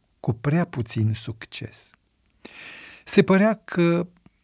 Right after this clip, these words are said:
ce era mai prețios era ascuns de privirile lui. Miracolul se produce chiar în ajunul plecării.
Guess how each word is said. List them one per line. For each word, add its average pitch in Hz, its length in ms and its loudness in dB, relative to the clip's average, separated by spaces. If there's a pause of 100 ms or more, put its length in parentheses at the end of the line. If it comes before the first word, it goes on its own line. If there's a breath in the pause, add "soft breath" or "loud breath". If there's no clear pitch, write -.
(580)
ce - 180 4
era 160 240 8
mai 175 200 6
prețios 170 540 2
era 165 220 0
ascuns 156 840 2
de 107 120 -6
privirile 107 600 -6
lui. 101 240 -12 (2250)
Miracolul 120 720 8
se - 180 0
produce 127 460 0 (100)
chiar 185 640 2
în 135 180 6
ajunul 139 460 4
plecării. 113 760 -4